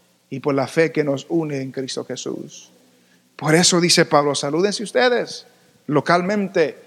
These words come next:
y todas las otras iglesias que ustedes no conocen. Y los hermanos, si ustedes no conocen, ellos les mandan saludes". ¿Qué aprendemos de esos versículos? Am, la obra del Señor no es en vano.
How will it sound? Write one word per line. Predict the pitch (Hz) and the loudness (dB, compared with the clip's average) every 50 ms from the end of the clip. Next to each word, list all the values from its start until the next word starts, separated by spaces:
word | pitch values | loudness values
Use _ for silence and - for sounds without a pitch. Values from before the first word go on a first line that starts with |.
| - _ _ _ | -20 _ _ _
y | - 135 | -12 -10
todas | - - 196 226 233 220 220 | 2 4 6 8 8 6 6
las | 208 170 202 | 4 2 2
otras | 208 208 220 196 - | 0 0 0 0 2
iglesias | 202 196 196 190 175 - 160 - | 0 0 0 0 0 0 -4 -2
que | - 156 | -4 -2
ustedes | 147 208 240 240 226 | 0 2 2 4 4
no | 226 240 240 | 2 2 4
conocen. | 269 254 262 277 262 - 233 208 165 - - - - _ - - _ _ _ _ _ _ _ | 4 4 4 2 2 2 0 0 -2 -4 -10 -18 -20 _ -20 -20 _ _ _ _ _ _ _
Y | - 151 | 2 2
los | 165 165 170 | 4 4 4
hermanos, | 170 170 202 233 220 196 - | 4 4 4 4 2 2 0
si | 175 | 0
ustedes | 156 - 202 214 233 220 240 | 2 4 4 4 4 4 2
no | 247 240 | 2 4
conocen, | 240 240 240 254 262 - - 208 180 156 139 - | 4 2 4 4 0 2 2 2 2 0 0 -2
ellos | 170 180 180 170 147 - - - - - _ _ _ _ _ _ _ | -2 0 2 2 0 0 -4 -10 -16 -20 _ _ _ _ _ _ _
les | - - - | -16 -14 -8
mandan | 117 165 165 156 139 131 131 131 - _ _ _ _ _ _ _ _ _ | -6 -4 -4 -4 -4 -6 -6 -12 -16 _ _ _ _ _ _ _ _ _
saludes". | - - - 175 175 147 113 - - - - - - - - - - - - _ _ _ _ _ _ _ _ _ _ _ _ _ _ _ _ _ _ _ _ _ _ _ _ _ _ _ _ _ _ _ _ | -18 -10 -6 -4 -4 -4 -4 -8 -10 -14 -14 -14 -16 -16 -18 -20 -20 -20 -20 _ _ _ _ _ _ _ _ _ _ _ _ _ _ _ _ _ _ _ _ _ _ _ _ _ _ _ _ _ _ _ _
¿Qué | - 196 196 | 2 2 2
aprendemos | 196 233 240 233 226 247 233 226 220 190 | 4 4 4 4 4 4 4 2 4 4
de | 214 | 4
esos | 202 220 208 196 190 | 4 4 2 4 4
versículos? | 190 180 170 - 220 185 170 147 135 - - - - - - - - _ _ _ _ _ _ _ _ _ _ _ _ - | 2 2 2 0 0 0 0 -2 -2 -4 -6 -10 -12 -14 -14 -16 -18 _ _ _ _ _ _ _ _ _ _ _ _ -14
Am, | 127 127 - - - - - - _ _ _ _ _ _ _ _ _ - - _ _ _ _ _ _ _ _ _ _ | -14 -12 -12 -12 -14 -16 -18 -20 _ _ _ _ _ _ _ _ _ -14 -14 _ _ _ _ _ _ _ _ _ _
la | - 139 165 160 170 | -4 0 2 4 4
obra | 214 240 240 | 4 4 4
del | 226 208 180 | 2 2 2
Señor | - 190 185 202 226 226 | 2 0 0 0 0 0
no | 202 190 | 0 0
es | 180 - - | 0 -2 -2
en | 147 151 | -4 -2
vano. | 160 185 165 127 95 92 90 | 0 0 0 0 -4 -8 -10